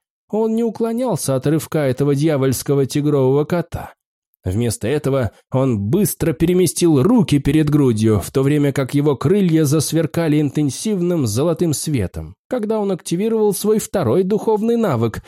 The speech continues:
свет богини бабочек. Чёрный котёл внезапно появился в трёх метрах от Ван Дуна и заблокировал бросок дьявольского тигрового кота. Однако дьявольский тигровый кот был чрезвычайно проворным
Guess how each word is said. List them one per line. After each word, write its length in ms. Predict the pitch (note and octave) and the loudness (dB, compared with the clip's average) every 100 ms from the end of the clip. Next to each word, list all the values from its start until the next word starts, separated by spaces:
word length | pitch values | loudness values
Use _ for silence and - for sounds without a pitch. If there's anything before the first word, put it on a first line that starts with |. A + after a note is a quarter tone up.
| - | -14
свет 480 | - - G#2+ C3 D3 | -8 -4 -2 -2 -2
богини 380 | C#3+ D3 D3+ D#3+ | -2 0 0 2
бабочек. 720 | E3 E3+ G#2 F2+ - - - _ _ _ _ _ - | 2 2 0 -2 -8 -12 -20 _ _ _ _ _ -12
Чёрный 640 | - G#2 A#2 D#3+ F#3 F#3+ F#3 | -4 0 2 2 2 2 0
котёл 440 | E3+ D3+ - D3+ | 0 0 2 2
внезапно 580 | C#3+ D3 A2 B2+ C3+ D3 | 4 2 2 0 0 -2
появился 640 | C3+ C#3+ A2+ C3+ C3+ D#3 | 0 0 2 2 0 -2
в 60 | - | -2
трёх 260 | A2 C3 - | -2 -2 0
метрах 460 | G#2+ B2 C3 - | -2 -2 -2 -2
от 140 | C3 - | -2 -2
Ван 260 | C3 B2+ | -2 -2
Дуна 360 | G2+ F2+ D2+ D2 - _ | -2 -4 -4 -12 -16 _
и 220 | D#2 G#2+ | -8 -4
заблокировал 800 | A3+ A#3 A3 G#3+ - E3 G#3+ A3 | -2 -2 -2 -2 -2 -2 0 0
бросок 480 | F#3 F3 C#3+ D3 E3 | 2 0 2 0 0
дьявольского 720 | A2 A#2 C#3 F3 E3 - G3+ | 0 0 2 2 2 2 2
тигрового 580 | F#3+ C3 A#2+ G#2+ A2+ A2 | 2 0 2 2 4 2
кота. 480 | - G2+ - - - _ _ _ _ | 0 -4 -4 -10 -12 _ _ _ _
Однако 680 | A2 G#2+ A#2+ D#3 - D#2+ - _ | -6 -2 -2 -2 -6 -8 -10 _
дьявольский 800 | D#2+ D#2+ D#2+ G2+ C#3 D#3 C3+ D#3 | -12 -8 -4 -4 0 -2 0 -2
тигровый 480 | C#3+ B2+ A#2 D3 D3 | -2 -2 0 2 0
кот 240 | C3 D3+ C3+ | 0 0 2
был 180 | C#3+ | 0
чрезвычайно 760 | C3+ C3 C#3 C3 B2+ D3 D3 C#3+ | 0 0 2 2 2 0 0 0
проворным 760 | D3+ C3+ E3+ F3 A2 F#2+ F#2 | 0 0 2 4 2 0 -2